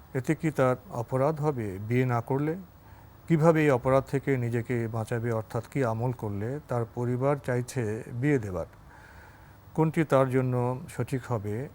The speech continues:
এই প্রশ্নের উত্তর দিয়ে মেয়েটিকে বাঁচান, কেননা মেয়েটি দিনরাত কান্নাকাটি, অনুতপ্ত হচ্ছে আল্লাহর কাছে, তার এই পাপ তাকে কুঁড়ে কুঁড়ে খাচ্ছে, আর বলে, "আমাকে, আমি কবরে ও হাসরে কি নিয়ে যাব?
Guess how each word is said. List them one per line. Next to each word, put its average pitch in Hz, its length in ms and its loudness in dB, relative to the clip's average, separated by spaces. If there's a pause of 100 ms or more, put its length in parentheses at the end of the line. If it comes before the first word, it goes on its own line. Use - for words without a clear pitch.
(120)
এই 123 240 -2
প্রশ্নের 123 420 -2
উত্তর 117 300 -2
দিয়ে 135 220 0
মেয়েটিকে 117 440 -4
বাঁচান, 127 480 -4 (600)
কেননা 147 260 4
মেয়েটি 139 500 0 (160)
দিনরাত 127 440 4
কান্নাকাটি, 123 760 -2 (540)
অনুতপ্ত 123 520 -4
হচ্ছে 135 640 -2 (100)
আল্লাহর 120 340 -2
কাছে, 131 540 -2
তার 123 140 0
এই 123 100 0 (100)
পাপ 127 320 -2
তাকে 113 420 -4 (440)
কুঁড়ে 131 260 0
কুঁড়ে 123 340 0
খাচ্ছে, 135 580 -4 (1120)
আর 135 160 4
বলে, 143 300 8
"আমাকে, 147 500 4 (560)
আমি 120 280 -2
কবরে 135 340 4
ও 131 60 2
হাসরে 120 420 -2 (380)
কি 160 120 2
নিয়ে 120 200 0
যাব? 101 160 -4